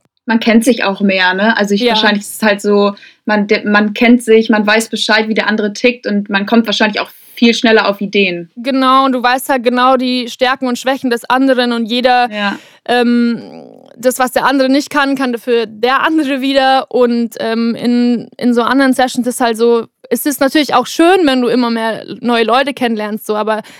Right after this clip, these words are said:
Speaker 2: klar, du kommst halt jeden Tag in eine Session mit Leuten, die, die du nicht kennst. Du musst erst mal checken, okay, verstehen wir uns überhaupt, sind wir überhaupt auf einer Wellenlänge?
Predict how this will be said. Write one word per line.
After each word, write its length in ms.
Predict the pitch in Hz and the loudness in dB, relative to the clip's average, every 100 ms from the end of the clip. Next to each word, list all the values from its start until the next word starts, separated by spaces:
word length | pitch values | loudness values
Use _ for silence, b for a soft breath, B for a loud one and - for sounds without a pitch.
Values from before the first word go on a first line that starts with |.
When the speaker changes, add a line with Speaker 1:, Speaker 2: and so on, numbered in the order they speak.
| B B | B B
Speaker 2:
klar, 180 | 269 269 | -2 0
du 100 | 247 | 0
kommst 260 | - 254 | 0 0
halt 120 | 254 220 | 0 -2
jeden 260 | 247 269 | 0 0
Tag 220 | 262 254 | 2 0
in 80 | 226 | -4
eine 80 | 226 | -6
Session 320 | - 262 262 247 | -2 -2 0 0
mit 120 | 240 | 0
Leuten, 300 | 233 240 240 | 0 2 0
die, 240 | 233 233 202 | 0 -2 -4
die 60 | 240 | -4
du 100 | 226 | -4
nicht 220 | 220 - | -4 -6
kennst. 440 | - 254 359 - - B B B | -2 -2 -2 -6 -18 B B B
Du 80 | - | 2
musst 240 | 262 262 254 | 2 4 0
erst 220 | 226 - | -2 -2
mal 180 | 214 208 | -4 -2
checken, 320 | 285 269 262 | -4 -2 -2
okay, 320 | 240 - 269 | -2 0 0
verstehen 480 | 247 233 - 277 277 | 0 -4 -2 2 2
wir 60 | |
uns 100 | 262 | 2
überhaupt, 460 | 254 233 240 240 226 | 0 0 2 0 0
sind 120 | 240 | -2
wir 60 | 226 | 0
überhaupt 300 | 220 214 - | 0 -2 -4
auf 80 | 214 | -6
einer 280 | 214 214 | -4 -2
Wellenlänge? 720 | 214 254 269 254 240 240 240 | 0 2 4 2 2 2 0